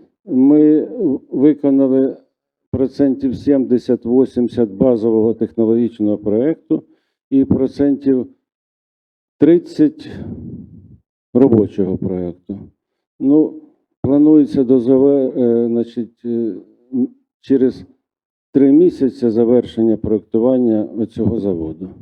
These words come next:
Тобто це реальний проєкт, значить, замовник, уже підписані, значить, перші контракти на поставку обладнання. Е,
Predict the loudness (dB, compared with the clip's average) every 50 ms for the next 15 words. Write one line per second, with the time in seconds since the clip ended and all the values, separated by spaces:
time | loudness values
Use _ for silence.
0 | -20 -20 _ _ _ _ _ _ _ _ _ _ _ _ _ _ _ -2 -2 -2
1 | -4 -10 _ _ _ _ 0 2 2 4 4 2 2 2 2 2 2 2 2 0
2 | -2 -2 -2 -2 0 0 0 -2 -4 -6 _ -20 -20 -18 -10 -4 -2 -2 -2 -2
3 | -2 -2 -2 0 2 2 2 4 4 4 2 2 0 -2 -6 -14 _ _ _ _
4 | _ _ _ _ _ -2 -2 0 2 2 0 0 -2 -6 -16 -20 _ _ -4 -4
5 | -4 -4 -2 -2 -2 -2 0 0 0 2 2 0 0 -2 -6 -12 _ _ _ _
6 | _ _ _ -6 -4 -2 -2 -4 -4 -10 -10 _ -2 0 0 0 -2 -4 -6 -2
7 | 0 0 0 0 0 0 0 0 0 -2 -4 _ -2 0 0 -2 -4 -8 _ _
8 | -4 -4 -4 -2 -4 -6 -6 -2 -2 0 0 0 -2 -2 -2 -2 0 0 0 0
9 | 0 2 2 2 2 2 2 0 -2 -6 -12 -20 _ _ _ _ _ _ _ _
10 | -4